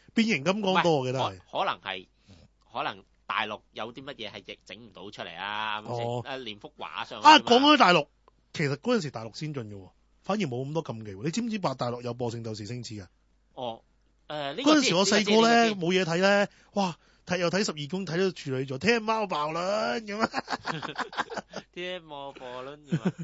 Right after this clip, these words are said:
Speaker 2: 哇，
Speaker 1: 係啊。
Speaker 2: 嗰陣時候，哇，國語嗰啲配音得唔得呢？
Speaker 1: 吓？
Speaker 2: 國語配音得唔得？我冇睇過。
Speaker 1: 咁講開配音國語嗰啲，佢真係鳩唔撚搭八啦，點似香港咁經典啊？係咪先？
Speaker 2: 咁啊係。
Speaker 1: 香港啊，話畀你聽，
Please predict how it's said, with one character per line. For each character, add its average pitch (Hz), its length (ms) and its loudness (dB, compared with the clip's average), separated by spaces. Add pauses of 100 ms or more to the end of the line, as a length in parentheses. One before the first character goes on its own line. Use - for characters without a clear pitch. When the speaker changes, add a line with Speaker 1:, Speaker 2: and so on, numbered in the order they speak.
(220)
Speaker 2:
哇， 175 220 2
Speaker 1:
係 170 60 8
啊。 202 140 8
Speaker 2:
嗰 190 40 -4
陣 - 40 -10
時 147 140 -6
候， - 60 -20 (420)
哇， 151 140 -2
國 175 260 -4
語 156 200 -6
嗰 180 120 -4
啲 220 140 -8
配 151 240 -6
音 165 100 -8
得 156 80 -6
唔 110 80 -14
得 127 100 -2
呢？ 143 120 -2 (760)
Speaker 1:
吓？ 185 220 4 (360)
Speaker 2:
國 185 180 -4
語 165 100 -4
配 170 160 -8
音 170 120 -8
得 175 80 -10
唔 139 60 -12
得？ 151 180 -2
我 131 160 -4
冇 147 140 -8
睇 131 200 -4
過。 139 140 0
Speaker 1:
咁 196 120 4
講 196 140 4
開 220 140 8
配 185 220 2
音 202 100 -2
國 165 140 2
語 156 160 -4
嗰 175 80 2
啲， 185 140 4
佢 151 160 -4
真 180 180 0
係 - 20 -12
鳩 160 160 -2
唔 139 120 -6
撚 117 160 -12
搭 131 140 -4
八 113 180 -6
啦， 135 300 -4
點 143 200 -12
似 143 120 -4
香 143 160 -2
港 131 140 -8
咁 123 160 -12
經 123 180 -12
典 110 160 -14
啊？ 110 640 -14 (480)
係 120 100 -10
咪 113 100 -8
先？ 135 180 -6 (600)
Speaker 2:
咁 131 180 -14
啊 92 380 -6
係。 254 80 10 (140)
Speaker 1:
香 285 100 4
港 220 240 10
啊， 226 120 8
話 180 160 10
畀 214 160 4
你 208 60 0
聽， 202 320 2